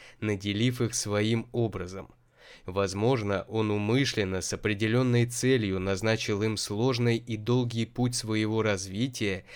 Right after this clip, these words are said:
или оставил в них последствия первородного греха, не предоставив людям телесного и духовного совершенства,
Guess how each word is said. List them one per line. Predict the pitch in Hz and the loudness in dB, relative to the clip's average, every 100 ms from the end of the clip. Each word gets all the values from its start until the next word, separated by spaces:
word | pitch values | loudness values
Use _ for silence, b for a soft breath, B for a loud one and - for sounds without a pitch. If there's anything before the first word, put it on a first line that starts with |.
| B B | B B
или | B 139 156 | B 2 4
оставил | 156 123 120 - 139 131 120 | 2 2 -2 2 2 4 2
в | 113 | 2
них | 131 120 | 2 0
последствия | 110 101 107 120 123 120 120 110 | -2 -2 0 0 0 0 2 2
первородного | 117 104 107 104 110 110 107 101 | 2 2 2 2 2 0 0 0
греха, | 98 98 92 - 117 131 B B B | 0 -2 -2 0 2 0 B B B
не | 127 | -2
предоставив | 123 123 117 117 120 135 123 104 - | 2 2 4 2 0 0 2 0 -2
людям | 98 107 104 98 | -2 0 0 -2
телесного | - 101 98 123 123 123 113 117 | -2 -2 0 0 2 2 2 2
и | 123 | -2
духовного | 117 113 - 123 117 113 113 | -2 -2 -2 -2 0 0 -2
совершенства, | - 113 113 113 - 123 101 - 95 98 | -2 -2 0 -2 0 0 0 -6 -10 -10